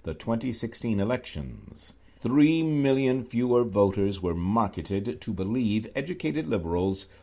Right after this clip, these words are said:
are elitists who had forgotten them. Heed our thirty-second president, quoting,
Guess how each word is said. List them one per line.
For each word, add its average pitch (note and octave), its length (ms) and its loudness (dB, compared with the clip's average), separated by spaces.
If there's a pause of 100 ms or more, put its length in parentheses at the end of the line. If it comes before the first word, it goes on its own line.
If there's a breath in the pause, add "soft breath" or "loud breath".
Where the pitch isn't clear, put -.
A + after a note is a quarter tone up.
(100)
are G#2 140 4
elitists - 760 -2 (120)
who A2+ 460 2
had F2+ 180 0
forgotten D#2 520 0
them. A1 280 -16 (320)
Heed D#3+ 380 0
our G#2 260 6
thirty-second A2 920 0
president, - 760 -4 (120)
quoting, D#2+ 540 2